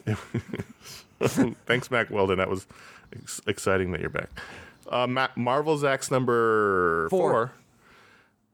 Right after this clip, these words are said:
Speaker 1: Uh, you got me to read this s-, series. I'm
Speaker 2: Mm-hmm.
Speaker 1: glad you did. This was another
Speaker 2: This
Speaker 1: terrific read this week.
Speaker 2: Yeah, number four was, um,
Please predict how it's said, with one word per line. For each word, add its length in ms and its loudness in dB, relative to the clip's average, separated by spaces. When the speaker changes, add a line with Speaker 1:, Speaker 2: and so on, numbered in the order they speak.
Speaker 1:
Uh, 100 2
you 220 2
got 220 2
me 80 2
to 60 2
read 120 2
this 220 0
s-, 120 -4
series. 680 0
I'm 160 0
Speaker 2:
Mm-hmm. 60 2
Speaker 1:
glad 220 2
you 60 2
did. 460 0
This 200 0
was 120 -4
another 380 2
Speaker 2:
This 360 -2
Speaker 1:
terrific 360 2
read 220 2
this 160 0
week. 400 -2
Speaker 2:
Yeah, 220 0
number 240 2
four 300 0
was, 280 0
um, 400 0